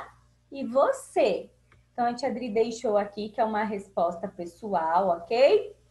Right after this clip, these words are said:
Então, você vai escolher uma daquelas crianças, ou o Rafael, ou a Daniela,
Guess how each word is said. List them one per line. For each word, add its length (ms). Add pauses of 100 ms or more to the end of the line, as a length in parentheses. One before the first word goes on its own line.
(220)
Então, 140
você 240
vai 140
escolher 580
uma 280
daquelas 440
crianças, 680
ou 200
o 20
Rafael, 800
ou 200
a 80
Daniela, 960